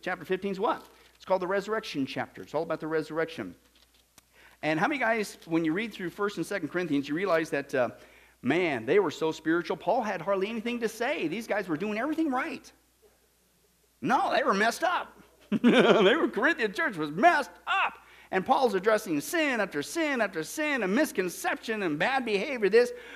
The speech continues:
And then he gets into this, uh, the, the resurrection, and he's basically shaming them. It's like, "Are you guys crazy?" I mean, uh, he's in the fifteenth chapter just in the first letter. He's already covered fourteen chapters, for those of you hooked on math. He's covered fourteen chapters of stuff,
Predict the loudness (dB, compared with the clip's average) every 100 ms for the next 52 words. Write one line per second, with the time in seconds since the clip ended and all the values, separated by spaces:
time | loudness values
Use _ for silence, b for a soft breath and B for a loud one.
0 | B 0 0 2 -2 0 -2 0 -2 0
1 | -2 0 -2 0 0 2 2 2 2 2
2 | 2 0 0 -2 -2 0 0 0 2 2
3 | 2 -2 -4 -4 -2 -2 0 -2 -2 -2
4 | 2 0 0 -4 -2 0 0 -2 -2 0
5 | -2 -4 B B 0 0 B B B 0
6 | 2 2 0 0 0 0 2 2 0 0
7 | -4 -4 -4 0 0 4 4 4 0 -2
8 | 4 4 4 0 2 2 2 -2 -4 -4
9 | 0 0 0 -4 -6 -6 -6 -10 -10 -8
10 | -6 -6 -10 B B B -2 6 6 6
11 | 2 2 -2 0 0 0 -2 -4 4 4